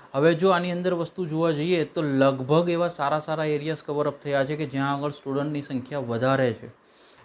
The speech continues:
એનો મતલબ એવું થાય છે કે ultimately એલ એમ આઈ ફૂલ રિસ્ક જ કહેવાય, કે જેની અંદર જ્યાં સુધી હોલ્ડિંગ ઓપન ના થાય ત્યાં સુધી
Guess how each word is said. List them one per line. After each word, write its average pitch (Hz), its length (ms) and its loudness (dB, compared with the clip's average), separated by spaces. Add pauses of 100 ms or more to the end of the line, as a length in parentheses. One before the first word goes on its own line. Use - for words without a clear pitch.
એનો 151 240 2
મતલબ 170 320 2
એવું 175 180 2
થાય 156 220 2
છે 165 140 -6
કે 165 140 -4
ultimately 175 840 0
એલ 160 280 4
એમ 156 160 0
આઈ 156 160 0
ફૂલ 170 360 2
રિસ્ક 151 340 0
જ 165 200 -2
કહેવાય, 165 260 2 (480)
કે 160 100 4
જેની 147 300 4
અંદર 151 200 0
જ્યાં 143 240 2
સુધી 156 280 -2
હોલ્ડિંગ 135 420 0
ઓપન 143 260 -2
ના 160 160 2
થાય 139 160 0
ત્યાં 139 220 2
સુધી 143 300 -6